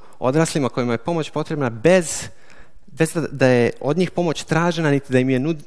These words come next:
nuđena nagrada za to. Dakle, u prirodi nam je, u prirodi nam je da podržimo jedni druge, da pomognemo jedni drugima. Zar to onda nije dobar osnov za kolektivni cilj? Zar to nije dobar osnov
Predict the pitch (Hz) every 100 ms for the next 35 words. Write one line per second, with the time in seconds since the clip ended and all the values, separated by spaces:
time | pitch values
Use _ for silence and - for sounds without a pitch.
0 | - 143 147 160 143 160 135 101 92 90
1 | 85 87 - - - - - 123 123 113
2 | - 170 240 277 160 123 107 165 202 -
3 | - - - - - 127 - 175 240 233
4 | 208 180 147 120 - 190 214 160 113 131
5 | 175 - - - - 147 165 139 127 98
6 | 87 - - - - 160 190 185 143 120
7 | 104 104 95 87 - - - - - -
8 | - - - - 117 123 - 311 285 240
9 | 247 226 220 160 160 - 202 180 147 -
10 | - - 117 123 120 156 143 - 139 131
11 | 127 - 76 - - - - - - 123
12 | - 277 233 196 185 151 160 165 143